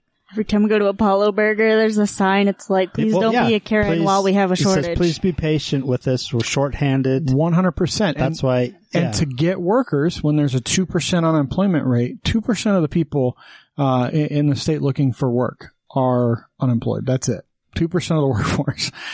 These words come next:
Speaker 3: And so when you try to hire someone, you now have to pay them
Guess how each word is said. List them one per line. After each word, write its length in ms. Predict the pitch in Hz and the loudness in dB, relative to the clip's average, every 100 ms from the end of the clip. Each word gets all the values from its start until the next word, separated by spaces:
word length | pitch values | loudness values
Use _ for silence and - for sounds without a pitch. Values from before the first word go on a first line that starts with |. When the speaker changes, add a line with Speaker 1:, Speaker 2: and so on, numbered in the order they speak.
| - 143 | -6 -2
Speaker 3:
And 120 | 147 | 0
so 140 | 165 | 0
when 200 | 147 147 | 2 2
you 180 | 165 196 | 2 2
try 260 | - 185 175 | 0 0 0
to 80 | |
hire 340 | 131 180 233 160 | 2 2 2 0
someone, 600 | - 156 143 139 139 131 - - - _ | 0 -2 0 2 0 -2 -8 -20 -20 _
you 180 | 143 214 | 0 2
now 200 | 196 160 | 2 2
have 180 | 160 139 | 0 -2
to 80 | |
pay 300 | 143 - 214 | -4 -2 0
them 340 | 175 143 143 | 0 0 0